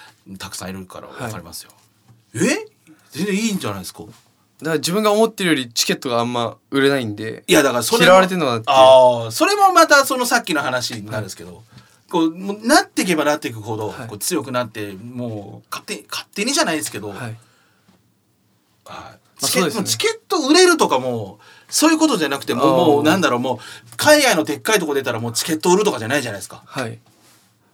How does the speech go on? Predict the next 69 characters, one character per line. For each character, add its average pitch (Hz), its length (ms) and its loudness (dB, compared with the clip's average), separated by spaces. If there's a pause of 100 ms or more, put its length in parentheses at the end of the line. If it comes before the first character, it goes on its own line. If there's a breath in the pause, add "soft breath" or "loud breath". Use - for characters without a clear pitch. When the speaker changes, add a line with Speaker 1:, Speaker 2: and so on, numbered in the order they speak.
(180)
Speaker 1:
そ - 200 -6
う - 20 0
い 185 40 -4
う - 20 -8
と 202 80 -6
こ 117 400 -8 (220)
を 95 100 -16
ち - 80 -14
ょ - 20 -14
っ - 40 -20
と 95 40 -20
目 92 120 -18
指 92 100 -18
し - 60 -18
て - 80 -16
ほ - 40 -20
し - 40 -20
い - 20 -20
で - 60 -20
す - 80 -20
け - 60 -20
ど。 - 60 -14
Speaker 2:
そ 143 120 -6
う - 20 -4
で 113 60 -8
す 110 120 -16
ね。 - 160 -20 (160)
Speaker 1:
は 87 140 -18
い。 80 100 -18 (360)
チ - 80 -6
ケ - 80 -8
ッ - 20 -20
ト 180 100 -14
売 160 220 0
れ 175 140 -4
る 180 100 -2
売 170 80 0
れ 180 120 -4
な 185 120 -8
い 185 60 -6
じ 151 80 -6
ゃ - 20 -4
な 120 100 -4
く 113 60 -14
て、 117 120 -12
Speaker 2:
は 110 120 -8
い。 113 40 -6
Speaker 1:
も 113 180 -10
う - 20 -14 (420 loud breath)
た - 140 -8
く - 60 -10
さ 269 160 0
ん - 20 -2
入 269 160 -2
る 226 60 -2
と 175 80 -4
こ 120 80 -10
に 120 80 -6
も 123 220 -8
う 113 80 -16 (300)
Speaker 2:
ま 139 120 -12
あ、 - 20 -10
そ 196 160 -2
う 185 40 2
な 147 80 2
ん - 40 -2
で 113 60 -12
す - 60 -8
よ。 113 120 -10